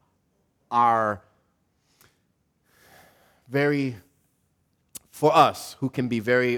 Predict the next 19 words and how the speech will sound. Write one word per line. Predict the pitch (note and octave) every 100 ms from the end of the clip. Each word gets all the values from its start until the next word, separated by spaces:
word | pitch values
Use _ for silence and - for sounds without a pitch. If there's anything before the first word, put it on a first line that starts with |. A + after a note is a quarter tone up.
| A2+
disobedient, | A#2 A#2 G2+ C3 C3+ C#3
who | C3 A2+
can | G#2+
be | G2+
rebellious, | G2 G2+ B2+ B2+ C3 B2
who | A2+
could | G#2
be | A2 G#2+ G2+ _ _ _ _ _ _ _ _ _ _ _ _ _ _ _ _ _ -
unloving. | A#2 G#2+ B2 B2 C3 C3 _ _ _ _ _ _ _ _ _
And | A#2
he | C#3
knew | C#3+ D#3 F#3
that, | G2+ F#2
though. | F#2+ E2+ _ _ _ _ _ _
But | D3+
he | D3+
knew | E3 A#3+ B3
all | E3 A2+
that | F#2+ E2